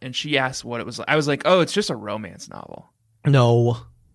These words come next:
Speaker 1: And she was like, "Is it really?" Or is, I was like, "It's like a big epic romance novel."
Speaker 2: No.
Speaker 1: And, and she was like, "What is, like, what's it like?" And I was like, "It's like,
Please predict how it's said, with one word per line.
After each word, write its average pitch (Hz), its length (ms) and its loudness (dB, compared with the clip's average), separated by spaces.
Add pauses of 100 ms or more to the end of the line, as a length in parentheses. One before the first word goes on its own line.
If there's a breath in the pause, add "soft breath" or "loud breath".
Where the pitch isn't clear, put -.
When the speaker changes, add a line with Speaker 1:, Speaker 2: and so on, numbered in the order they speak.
(120)
Speaker 1:
And 135 160 -4
she 160 120 0
was 143 160 0
like, 135 260 0
"Is 147 140 -2
it 165 120 0
really?" 151 380 2
Or 127 160 0
is, 117 140 -6
I 139 80 2
was 143 120 0
like, 143 160 0
"It's 143 120 -2
like 160 140 2
a 147 80 0
big 131 260 -2
epic 110 300 -8
romance - 380 -12
novel." 175 160 2
Speaker 2:
No. 170 260 6
Speaker 1:
And, 143 300 6
and 135 140 2
she 135 100 -6
was 123 160 -6
like, 120 160 -6
"What 147 180 0
is, 139 180 -6
like, 113 240 -8
what's 139 200 -2
it 113 80 -4
like?" 113 260 -4
And 113 80 -8
I 117 40 -4
was 120 120 -8
like, 120 180 -8
"It's - 200 -10
like, 156 400 2